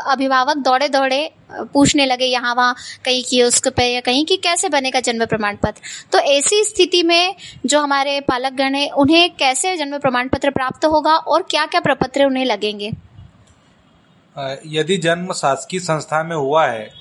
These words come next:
Speaker 2: तो वहाँ से दिया गया discharge paper, छुट्टी का कागज, टीकाकरण का कागज और माता पिता के आधार कार्ड की photocopy, ये चीज़ें दे करके अपन शासकीय अस्पताल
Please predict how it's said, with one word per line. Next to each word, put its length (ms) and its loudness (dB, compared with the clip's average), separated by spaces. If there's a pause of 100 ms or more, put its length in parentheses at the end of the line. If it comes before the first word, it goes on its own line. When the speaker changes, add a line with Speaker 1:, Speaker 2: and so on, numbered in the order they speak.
Speaker 2:
तो 100 -4
वहाँ 180 0
से 140 -4
दिया 300 0
गया 300 -2
discharge 500 -4
paper, 500 -6 (180)
छुट्टी 300 -4
का 160 0
कागज, 480 -4 (1040)
टीकाकरण 600 -2
का 120 0
कागज 520 -6 (600)
और 120 0
माता 300 0
पिता 280 -2
के 140 -6
आधार 360 -2
कार्ड 320 -2
की 100 -12
photocopy, 760 -6 (720)
ये 100 -4
चीज़ें 320 -2
दे 140 2
करके 300 -2
अपन 220 -6
शासकीय 480 -2
अस्पताल 580 -2